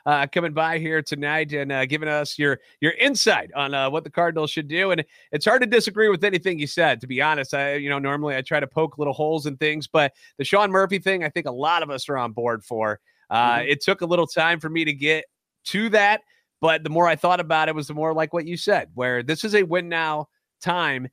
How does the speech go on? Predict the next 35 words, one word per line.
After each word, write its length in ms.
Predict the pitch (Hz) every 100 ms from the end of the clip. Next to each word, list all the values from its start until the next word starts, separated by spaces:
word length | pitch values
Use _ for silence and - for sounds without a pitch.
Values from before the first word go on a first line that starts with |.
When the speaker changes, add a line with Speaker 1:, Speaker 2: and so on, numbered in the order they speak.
| _
Speaker 1:
And 500 | 139 135 135 131 127
if 300 | 139 135 131
you 140 | 143 170
have 160 | 165
to 80 | 151
give 180 | 147 160
up 180 | 160 143
a, 520 | 131 127 135 127 120
a 40 |
double 380 | 117 113 151 156
A 100 | 143
shortstop 760 | 135 - 165 156 - 156 156 143
and 80 | 123
a 40 |
couple 320 | - 156 143
other 160 | 147 139
minor 260 | 139 143
leaguers 480 | 135 151 156 147 143
to 100 | -
go 140 | 139 151
get 280 | 143 156 147 _ _ _ _ _
your 220 | 143 196 185
catcher 420 | - 202 208 185
who 200 | 180 170
could 220 | - 254
be 80 | 233
your 140 | 190
catcher 300 | 160 254 254
for 40 | 180
the 80 | 180
next 240 | 170 -
five 260 | - 190 175
to 40 |
seven 320 | 160 196 175 175
years 500 | 269 254 208 190